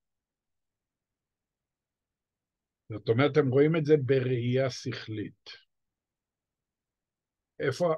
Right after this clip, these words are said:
ברגע זה, איפה אני רואה שהקדוש ברוך הוא קיים? בשנייה הזאת, איפה אני רואה שהקדוש ברוך הוא קיים? בראייה שכלית.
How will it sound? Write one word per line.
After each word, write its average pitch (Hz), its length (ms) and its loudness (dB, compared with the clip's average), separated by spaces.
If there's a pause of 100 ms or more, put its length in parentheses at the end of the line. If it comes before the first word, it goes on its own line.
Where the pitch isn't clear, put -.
(140)
ברגע 143 460 2
זה, 131 160 -2 (160)
איפה 139 200 -4
אני 139 140 -4
רואה 127 240 -2
שהקדוש 117 580 -2
ברוך 110 320 -6
הוא 113 180 -6
קיים? 101 400 -2 (1080)
בשנייה 175 440 0
הזאת, 143 440 0
איפה 156 300 0
אני 143 140 -2
רואה 131 240 0
שהקדוש 117 540 -4
ברוך 117 200 -6
הוא 120 180 -8
קיים? 107 400 -6 (4000)
בראייה 107 480 0
שכלית. - 800 -8